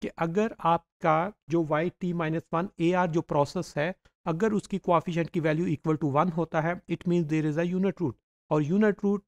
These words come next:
is, अ, like, non stationary process को शो करती है कि सीरीज जो है वो नॉन स्टेशनरी है। अगर, अ, जो कंडीशन लगाई है beta three is less than one, अगर beta three की वैल्यू less than one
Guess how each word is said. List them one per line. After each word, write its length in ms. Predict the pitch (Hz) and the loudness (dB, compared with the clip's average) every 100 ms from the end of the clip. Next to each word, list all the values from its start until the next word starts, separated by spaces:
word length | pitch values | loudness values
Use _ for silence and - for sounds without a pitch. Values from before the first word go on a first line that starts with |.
| - | 0
is, 360 | 170 165 - 190 | 0 0 -6 -2
अ, 300 | 156 156 165 | 0 2 0
like, 340 | 160 156 - | 0 0 -2
non 280 | 147 175 202 | 0 2 2
stationary 520 | - 202 - 185 175 | 0 -4 0 0 0
process 360 | - 156 - 147 | 0 0 0 -4
को 180 | - | -4
शो 200 | 151 151 | -2 -2
करती 340 | 120 127 - 120 | -2 -4 -4 -8
है 100 | 113 - _ _ | -8 -12 _ _
कि 80 | 170 | -2
सीरीज 340 | - 175 202 | 0 2 2
जो 120 | 170 165 | 2 2
है 120 | 185 | 4
वो 140 | 190 | 4
नॉन 260 | 175 160 170 | 4 4 2
स्टेशनरी 540 | - 160 - 143 120 | 0 -4 -2 -2 0
है। 160 | 110 110 _ _ _ _ - | -2 -6 _ _ _ _ -2
अगर, 320 | 165 185 247 | 0 4 2
अ, 580 | 175 - _ - 160 165 | 0 -12 _ -4 2 2
जो 200 | 156 170 | 2 0
कंडीशन 420 | - 175 165 196 | 2 0 0 0
लगाई 340 | 170 160 185 180 | 0 2 2 2
है 300 | 196 160 135 | 2 2 0
beta 280 | 160 190 | 2 2
three 320 | 185 - 202 202 | 2 -2 -2 0
is 140 | 175 160 | -2 0
less 280 | 147 185 - | 0 -2 -2
than 180 | 269 165 | -2 2
one, 180 | 107 101 _ _ _ - | 0 -2 _ _ _ -4
अगर 300 | 185 247 233 | 2 2 4
beta 280 | 226 220 | 2 2
three 200 | 214 220 | 2 0
की 100 | 196 | 2
वैल्यू 240 | 196 190 190 | 4 4 4
less 220 | 180 156 | 2 2
than 180 | 185 165 | 2 4
one 180 | 165 | 2